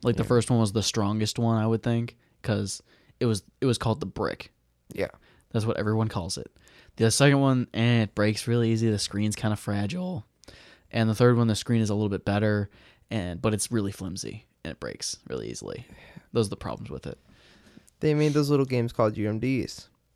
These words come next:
Speaker 1: Yeah.
Speaker 2: Great. These are cool. Honestly, that's a pretty cool idea.
Speaker 1: Yeah, and they're, like, almost physically impossible to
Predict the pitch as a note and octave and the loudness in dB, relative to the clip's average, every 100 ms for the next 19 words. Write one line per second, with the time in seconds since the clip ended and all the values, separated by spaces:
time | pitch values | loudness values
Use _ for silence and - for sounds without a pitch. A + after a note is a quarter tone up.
0 | - A2+ - G3 - _ - F#3+ - - | -4 -2 2 2 2 _ -6 -6 -4 -6
1 | - B3+ D3 G#2+ _ - C#3 B2 A2 A#2 | -2 2 2 2 _ -2 0 0 0 0
2 | - - D3 C3 B2+ A#2 G#2 G#2 - - | -2 -2 -2 -2 0 2 0 -2 -10 -12
3 | - F#3 C#3+ A#2 B2 A#2 A2+ - C3+ A#2+ | -4 0 2 2 2 2 -2 -6 -4 -2
4 | - B2+ A2+ A#2 G#2 A2+ A#2+ - C2+ A1 | -2 -4 -2 -2 -2 0 -2 -2 -8 -10